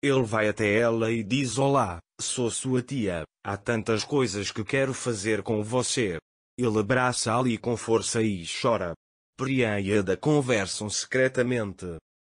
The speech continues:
Priyan diz que temos que terminar este suricato. Moisés os ouve e corre para eles em pânico.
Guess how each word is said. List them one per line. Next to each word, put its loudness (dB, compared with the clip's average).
Priyan 2
diz -2
que -6
temos 0
que -8
terminar 0
este -6
suricato. -2
Moisés 4
os -6
ouve 2
e -2
corre 0
para 0
eles 0
em -2
pânico. -2